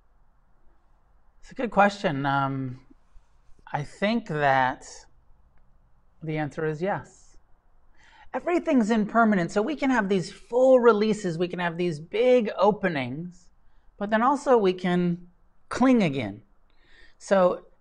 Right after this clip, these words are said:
anytime we hold on to a resentment, anytime we, you know,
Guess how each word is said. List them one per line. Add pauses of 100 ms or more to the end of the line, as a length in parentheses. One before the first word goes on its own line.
anytime
we
hold
on
to
a
resentment,
anytime
we, (460)
you
know,